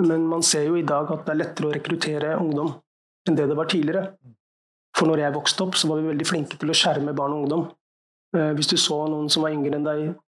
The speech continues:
Speaker 1: rundt der det var negativitet, eh, rus, kriminalitet, eh, altså alt av den slags, så sendte man dem hjem.
Speaker 2: Mm.
Speaker 1: For sånn var det. Eh, men i dag så ser du at det er litt annerledes. Eh, de som er eldre, de sender ikke de som er yngre hjem.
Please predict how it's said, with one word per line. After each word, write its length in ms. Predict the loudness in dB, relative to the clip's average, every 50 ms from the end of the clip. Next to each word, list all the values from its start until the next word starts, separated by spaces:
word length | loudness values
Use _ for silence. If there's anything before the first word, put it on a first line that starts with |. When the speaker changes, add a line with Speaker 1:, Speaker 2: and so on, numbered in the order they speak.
| _ _ _ -2 0 2
Speaker 1:
rundt 200 | 2 2 0 0 0
der 120 | 0 0 2
det 100 | 0 0
var 100 | 0 0
negativitet, 880 | -2 -2 -2 -4 -4 -4 -2 -2 -2 -2 0 -2 -2 -2 -4 -4 -4 -4
eh, 220 | -2 -2 -2 0
rus, 540 | 0 0 0 2 2 2 2 2 2 2 0 -2
kriminalitet, 760 | 0 2 2 4 4 2 0 0 -2 -2 -2 -4 -4 -4 -8 -4 -2
eh, 240 | 0 0 0 0 -2 -6 -8 _ _ -2 -2
altså 260 | 0 2 2 0 0 0
alt 240 | 0 -2 -2 -2 -2
av 120 | -4 -2 -2
den 100 | -2 -2
slags, 440 | 0 0 2 2 2 0 -2 -2 -8 _ _ _ _ _ -4
så 80 | 0 0
sendte 320 | 2 2 2 0 0 -2
man 140 | -2 -2 0
dem 120 | -2 -2 -2
hjem. 280 | -2 -2 -4 -6 -8 _ _ _ _ _ -20
Speaker 2:
Mm. 100 | -20 -20 _ _ _ _ _ _ _ _ _ _ 0 2
Speaker 1:
For 60 | 2
sånn 220 | 4 4 2 2
var 140 | 2 2 0
det. 120 | 0 -2 -4 -8 _ _ _ _ _ _ _ _ _ _ _ _ _ _ _ _ _ _ _ -2
Eh, 760 | 0 0 2 0 0 -2 -4 -4 -6 -6 -6 -8 -8 -8 -10 -12 -16 _ _ _ _ _ _ _ _ -12
men 340 | -2 2 4 4 6 4
i 40 | 4
dag 320 | 4 2 2 2 2 0 0 0
så 140 | 0 0 2
ser 200 | 0 0 0 0
du 120 | 0 -2
at 120 | -2 -2 -2
det 80 | -2 -2
er 40 | -2
litt 80 | -2 -2
annerledes. 720 | -2 -2 -2 -2 -2 -2 0 0 2 2 2 0 -2 -4 _ _ _ _ _ _ _ _ _ _ _ _ 0
Eh, 300 | 0 0 2 0 -2 -2 -2 -2 0 0
de 80 | 0
som 140 | 0 0 0
er 100 | 0 0 0
eldre, 220 | -2 -2 -2 -2
de 80 | -2 0
sender 360 | 0 0 0 0 -2 -2 -2
ikke 180 | -2 -2 -2 -2
de 80 | 0
som 140 | 0 0 -2
er 60 | -2 -2
yngre 200 | -2 -2 -2 -2
hjem. 200 | -2 -2 -4 -4